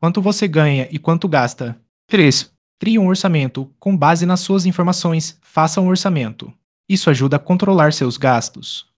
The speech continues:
Quatro, economize e invista. Reserve uma parte do seu dinheiro para economizar e investir. Isso ajudará a crescer seu patrimônio. Dicas para manter seu planejamento atualizado. Manter seu planejamento financeiro atualizado é essencial.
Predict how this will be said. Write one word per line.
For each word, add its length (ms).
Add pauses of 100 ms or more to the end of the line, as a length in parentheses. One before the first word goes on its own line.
(200)
Quatro, 300 (420)
economize 680
e 60
invista. 680
Reserve 400
uma 140
parte 300
do 100
seu 180
dinheiro 400
para 200
economizar 640
e 40
investir. 680 (360)
Isso 220
ajudará 400
a 40
crescer 380
seu 160
patrimônio. 760 (320)
Dicas 320
para 180
manter 320
seu 200
planejamento 640
atualizado. 500
Manter 320
seu 180
planejamento 680
financeiro 520
atualizado 540
é 60
essencial. 680